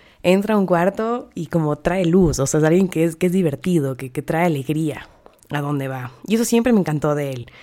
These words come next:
porque siempre estaba ahí en las interviews, muerto de risa y contando historias chéverazas y bailando y sonriendo, etcétera.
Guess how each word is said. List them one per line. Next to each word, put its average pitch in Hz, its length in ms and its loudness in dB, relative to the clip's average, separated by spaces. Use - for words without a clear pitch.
porque - 180 0
siempre 226 200 0
estaba 226 260 0
ahí 214 260 -2
en 202 60 2
las 185 140 4
interviews, 196 640 2
muerto 240 240 2
de 202 140 6
risa 202 320 -2
y 196 40 -2
contando 196 300 0
historias 196 460 0
chéverazas 170 800 0
y 156 40 0
bailando 190 460 0
y 185 40 0
sonriendo, 185 640 -2
etcétera. 180 600 -2